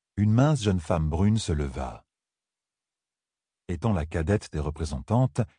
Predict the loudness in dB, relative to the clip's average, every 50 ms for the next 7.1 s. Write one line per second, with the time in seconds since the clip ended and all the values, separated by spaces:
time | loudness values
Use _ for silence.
0 | _ _ _ _ _ -6 -2 0 2 4 4 4 2 0 0 0 0 2 2 0
1 | -2 -2 -4 0 0 2 0 0 -2 -4 -6 -2 -2 -2 -2 -2 -4 -4 -2 -2
2 | 0 0 0 -2 -4 -6 -6 -4 -2 0 0 0 0 0 0 0 -2 -4 -4 -4
3 | -4 -4 -4 -4 -4 -4 -4 -4 -6 -8 -10 -10 -14 -16 -20 -20 -20 -20 _ _
4 | _ _ _ _ _ _ _ _ _ _ _ _ _ _ _ _ _ _ _ _
5 | _ -12 -8 -6 -4 -4 -4 -6 -4 -2 0 2 2 0 -2 -4 -4 0 0 0
6 | 0 0 -2 -4 -2 -2 -2 0 0 0 0 -2 -4 -4 -2 0 0 0 0 -2
7 | -6